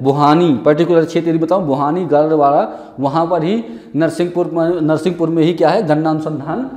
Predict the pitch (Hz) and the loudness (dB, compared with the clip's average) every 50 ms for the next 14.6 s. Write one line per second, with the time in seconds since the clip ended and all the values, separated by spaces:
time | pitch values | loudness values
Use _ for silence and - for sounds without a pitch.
0 | - - - 160 160 165 160 160 185 226 262 214 - - 151 143 - 170 180 165 | -12 -6 -4 -4 -2 -2 -4 -4 -6 -6 -6 -6 -6 -4 -4 -4 -4 -4 -6 -6
1 | - 156 139 156 156 175 226 202 151 151 156 165 180 170 143 139 185 190 202 185 | -6 -4 -4 -2 0 0 0 0 0 -2 -2 -2 -2 -2 -2 -2 -2 -2 -2 -4
2 | 170 180 175 170 170 165 - - 175 - 170 175 160 151 156 156 143 117 139 156 | -4 -4 -4 -6 -6 -6 -6 -6 -8 -8 -6 -6 -4 -4 -4 -4 -4 -2 0 2
3 | 170 190 190 190 202 196 - 196 196 214 247 233 - - - - - - 160 160 | 2 2 2 0 -2 -4 -2 2 4 4 4 4 2 -4 -8 -12 -6 -4 -2 -2
4 | 160 170 180 165 170 170 - - - 175 165 175 180 175 185 180 185 226 214 180 | 0 0 0 0 0 -4 -4 -2 -2 -2 0 0 -2 -2 -2 -2 -2 -2 -2 -2
5 | 165 160 160 165 160 135 123 147 156 - 196 175 139 143 156 180 170 - 175 165 | -2 -4 -4 -6 -6 -4 -2 -2 0 0 -2 0 0 0 0 0 0 -2 -4 -4
6 | 175 190 175 185 240 247 180 139 139 139 - - 156 131 151 147 127 - 127 123 | -2 0 0 0 0 0 0 0 -2 0 0 0 -2 0 0 -2 -2 -2 -2 0
7 | 120 117 117 113 113 110 117 117 117 - - 127 123 - - - - - - - | 0 0 0 0 -2 -2 -2 -4 -4 -6 -8 -10 -10 -10 -14 -20 -20 -6 -2 -2
8 | 226 214 226 208 - - - - - - - 160 175 170 180 180 185 202 202 196 | 2 4 4 2 2 0 -8 -10 -4 0 0 2 4 4 4 6 6 6 4 4
9 | - - - - - - 151 160 170 175 165 180 180 190 185 185 196 196 190 185 | 0 -8 -14 -14 -10 -6 -4 -2 -2 -2 -2 -4 -4 -6 -6 -6 -4 -4 -4 -4
10 | 190 202 202 196 196 202 202 196 - - 175 160 - - 196 190 190 196 175 180 | -4 -4 -4 -4 -6 -6 -8 -8 -4 -2 -2 -2 -2 -2 -4 -4 -4 -2 -2 -2
11 | 180 180 180 180 175 175 170 165 165 160 156 151 147 - - - - 160 156 190 | -2 -2 -4 -4 -4 -4 -4 -4 -4 -4 -4 -6 -8 -10 -16 -14 -10 -8 -6 -6
12 | 170 - - 165 165 165 165 170 208 214 214 220 220 214 - - - - - 180 | -6 -6 -6 -6 -6 -6 -6 -4 -4 -2 -2 -2 -4 -6 -8 -14 -18 -18 -18 -18
13 | 165 - - - 180 180 180 202 208 202 214 202 196 185 180 185 190 190 185 190 | -18 -8 -4 -4 -4 -2 -4 -4 -2 0 2 2 2 2 2 0 0 0 -2 -2
14 | 185 202 190 185 190 202 190 190 - - 208 214 | -2 -2 -2 -2 -2 -2 -2 -4 -4 -6 -6 -4